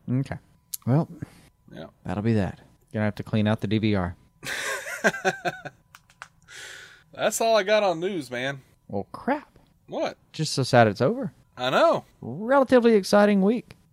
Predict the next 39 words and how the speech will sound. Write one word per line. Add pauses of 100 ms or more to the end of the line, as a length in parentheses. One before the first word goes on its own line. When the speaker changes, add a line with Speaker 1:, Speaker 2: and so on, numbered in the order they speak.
(100)
Speaker 2:
Yeah. (240)
It
doesn't
have
to
be
over.
We
could
just
make
up
news. (260)
Speaker 1:
Um, (240)
Aquaman's
gonna
lose
his
hand
somewhere
during
the
film.
Speaker 2:
<laughs> (2000)
Speaker 1:
The
Green
Lantern
Speaker 2:
It's
been
Speaker 1:
will,
Speaker 2:
reported
in
Speaker 1:
at
some
Speaker 2:
it's
Speaker 1:
point,
be
subtitled (220)
Parallax.